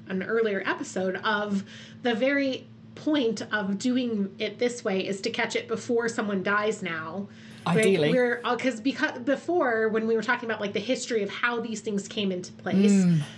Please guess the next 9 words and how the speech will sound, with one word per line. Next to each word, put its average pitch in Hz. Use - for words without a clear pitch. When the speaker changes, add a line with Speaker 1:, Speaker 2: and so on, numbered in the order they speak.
Speaker 1:
it 240
was 226
always 247
a 214
reaction 233
to 226
something 233
has 214
gone 180